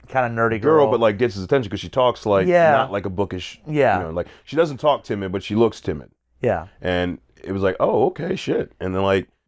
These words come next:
Speaker 1: But
Speaker 2: but there's a
Speaker 1: she
Speaker 2: reason why she's asking, "Are you wearing protection?" 'Cause this story gives you, like, a reverse trope.
Speaker 1: Yeah, which is amazing.
Speaker 2: Yeah, yeah.
Speaker 1: Like, I, and I'll, I watched this with,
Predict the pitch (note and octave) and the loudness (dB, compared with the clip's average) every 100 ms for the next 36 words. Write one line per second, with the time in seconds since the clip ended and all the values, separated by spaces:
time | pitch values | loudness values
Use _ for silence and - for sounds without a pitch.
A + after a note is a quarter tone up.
0 | _ - - B2 C3 C3+ E3+ A3 F3+ D#3 | _ -10 0 2 2 4 2 4 2 2
1 | C3 C3 C#3+ C#3+ - B2+ B2 A#2+ A#2+ A#2+ | 0 2 4 2 0 0 2 4 4 2
2 | G2+ - D3 - G2 G#2+ C#3 G3 - C#3+ | -2 0 0 0 -4 0 2 0 4 4
3 | B2+ A#2+ G#2+ A2+ A2 G2+ G2+ A2 G2 - | 4 2 2 2 4 2 4 2 0 0
4 | G#2 D2+ - B2+ C#3 E3 F#3 F3+ D#3 D#3 | 0 0 -6 -4 0 2 2 0 0 -4
5 | D3+ C#3 C3+ C3 A#2+ G#2 F2+ F2 F2+ C3+ | -4 -2 2 2 2 2 2 0 2 2
6 | C3 A#2+ C#3 D3 D3 C#3+ C3 _ _ - | 0 -2 -2 -2 -2 -4 -6 _ _ -2
7 | C#3+ C#3+ C#3 D3 D3 D#3 D3+ D3 B2+ D3 | 2 2 2 0 2 2 0 -6 -6 0
8 | C3+ | 0